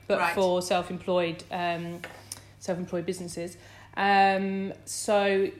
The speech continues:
Speaker 1: everything that I spend, um, it goes on that, and then I basically just send that information to my accountant. He inputs into the tax return, and then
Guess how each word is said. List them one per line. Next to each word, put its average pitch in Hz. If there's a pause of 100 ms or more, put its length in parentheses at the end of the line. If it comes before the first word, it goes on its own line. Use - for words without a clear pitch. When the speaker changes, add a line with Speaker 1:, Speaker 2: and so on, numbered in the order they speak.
(240)
Speaker 1:
everything 214
that 190
I 180
spend, 175 (120)
um, 175
it 196
goes 180
on 175
that, 220
and 196
then 185
I 180
basically 185
just -
send 190
that 170
information 175
to 175
my 170
accountant. 170
He 190
inputs 175
into 170
the 170
tax -
return, 165
and 165
then 160